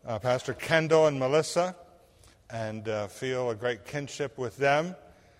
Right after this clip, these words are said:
and also with Pastor Aaron and Amber,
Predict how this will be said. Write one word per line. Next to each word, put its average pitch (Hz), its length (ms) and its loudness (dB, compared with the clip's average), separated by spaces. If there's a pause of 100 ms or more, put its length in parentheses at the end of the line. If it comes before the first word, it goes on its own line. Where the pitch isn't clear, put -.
(300)
and 104 180 -8
also 123 560 0
with 117 380 -2 (340)
Pastor 117 460 -6
Aaron 127 400 4
and 113 180 -8
Amber, 143 480 0